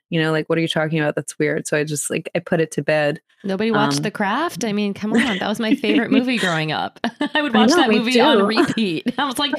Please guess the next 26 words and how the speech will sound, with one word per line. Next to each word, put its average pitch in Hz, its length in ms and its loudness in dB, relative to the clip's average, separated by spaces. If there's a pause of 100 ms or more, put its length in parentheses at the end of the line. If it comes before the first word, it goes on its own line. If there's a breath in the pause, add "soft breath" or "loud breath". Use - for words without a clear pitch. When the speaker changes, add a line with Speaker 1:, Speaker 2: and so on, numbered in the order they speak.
(160)
Speaker 2:
and 254 200 2
I 247 80 4
would 254 100 -2
invite 262 300 0
my 240 160 0
friends 262 380 -2
over, 208 240 -2
and 190 160 0
we, 208 180 0
I'd 208 200 0
be 214 100 -2
like, 214 140 0
"Liza 220 340 0
Feather, 285 320 0
stiff 233 200 -4
as 220 100 -4
a 240 40 -4
board. 269 240 -2
Let's 233 180 -2
go, 294 200 -2
guys. 247 320 0
Get 226 160 -2
it 233 80 -8
together. 254 320 -2
Come 254 160 -4
on. 240 180 -2